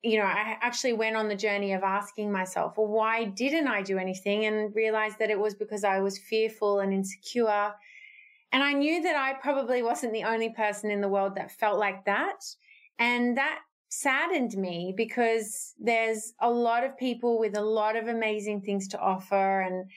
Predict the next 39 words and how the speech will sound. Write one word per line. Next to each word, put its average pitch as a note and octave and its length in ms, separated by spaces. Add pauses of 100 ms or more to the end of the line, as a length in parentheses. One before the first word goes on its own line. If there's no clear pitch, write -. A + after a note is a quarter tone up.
(200)
a A3 80
lot A3+ 200
of A3 80
experiences A3 920
that - 140
can G#3+ 140
really G#3 340
help A3 360
other G3+ 220
people. G3 640 (300)
But A#3 140
because A#3 360
they're A3+ 160
feeling A#3 600
insecure G#3 920
and G3 240
not A3+ 240
confident G#3 480
enough F#3+ 220
to - 80
put - 140
themselves F#3+ 380
out F#3+ 220
there, F#3 340 (200)
they're A#3 100
just A3+ 180
not A#3 280
doing B3+ 300
it. F3 160 (380)
And A3+ 180
so A#3 220
we're A#3 220
all B3 160
missing A#3+ 400
out D#4 260
on G3 180
that. E3+ 200 (680)
Uh, A3+ 280
so B3+ 720